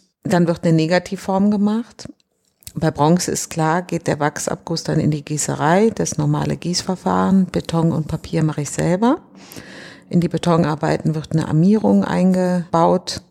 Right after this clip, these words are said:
damit es stabil ist. Das ist dann auch eine ganz andere Form, eine ganz hochwertige Silikonform. Und bei Papier ist es auch eine Silikonform und da habe ich wirklich eine eigene Technik entwickelt, da Seidenpapier in ganz vielen Schichten mit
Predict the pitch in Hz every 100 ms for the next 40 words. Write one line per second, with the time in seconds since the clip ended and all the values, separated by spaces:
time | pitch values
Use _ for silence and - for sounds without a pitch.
0 | - 156 151 - - - 143 147 180 190
1 | 180 190 180 - 151 - - 160 - 151
2 | 143 160 151 151 160 - 175 175 170 -
3 | 160 156 185 202 185 - 160 156 147 160
4 | 165 - 175 - 170 170 147 165 147 147
5 | 147 - 190 214 - 208 202 - - -
6 | - - - - 175 156 151 131 - -
7 | 196 214 185 - 165 - 175 190 190 190
8 | 190 - 170 185 175 - - 180 185 190
9 | 180 170 165 165 165 - 165 175 - 143
10 | 110 170 165 170 170 - 160 123 156 156
11 | - 151 151 151 139 147 160 185 185 175
12 | 165 - 170 170 165 - 156 156 - -
13 | 151 151 - 156 - - 165 165 147 156
14 | - -